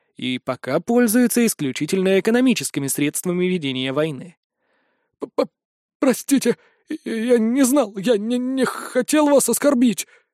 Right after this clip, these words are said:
подорвался китаец и склонился так, что чуть ли не лбом касался своего стола. "Сядьте, господин Ли.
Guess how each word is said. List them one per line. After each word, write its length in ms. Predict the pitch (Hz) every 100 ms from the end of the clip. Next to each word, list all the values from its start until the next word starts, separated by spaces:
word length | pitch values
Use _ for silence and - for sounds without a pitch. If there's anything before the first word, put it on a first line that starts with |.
| _
подорвался 540 | 196 180 151 139 -
китаец 480 | 131 165 240 160 -
и 60 | 175
склонился 600 | - 175 196 202 - 180
так, 280 | - 214
что 160 | - 156
чуть 240 | - 202
ли 80 | 196
не 120 | 196
лбом 380 | 196 180 175 208
касался 480 | 175 147 175 165 165
своего 340 | - 151 147
стола. 440 | 156 - 139 - - _ _ _ _ _ _ _
"Сядьте, 400 | - - 151 -
господин 460 | 123 123 175 196 160
Ли. 240 | - -